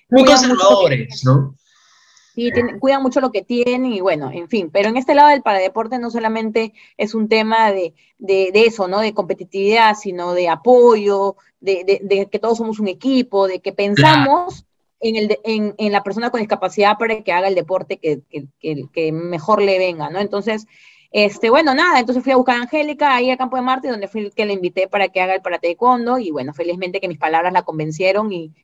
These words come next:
Speaker 2: y empezó, pues, a entrenar en mi academia, ¿no? Y, y bueno, eso más que todo fue con Angélica el tema.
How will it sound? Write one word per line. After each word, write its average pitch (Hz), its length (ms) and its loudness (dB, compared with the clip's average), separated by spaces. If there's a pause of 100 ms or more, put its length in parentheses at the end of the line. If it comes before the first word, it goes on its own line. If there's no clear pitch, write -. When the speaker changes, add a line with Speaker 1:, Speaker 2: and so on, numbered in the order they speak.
Speaker 2:
y 185 100 -4
empezó, 165 380 0
pues, 185 200 -4
a - 20 -2
entrenar 165 300 -4
en 180 80 -6
mi 175 80 -4
academia, 165 520 -2
¿no? 185 240 -6
Y, 214 420 -14
y 190 120 -8
bueno, 233 260 0
eso 247 280 0
más 208 160 -2
que 214 120 -8
todo 175 520 0
fue 185 160 -6
con 180 180 -4
Angélica 156 480 -6
el 156 140 -6
tema. 156 340 -12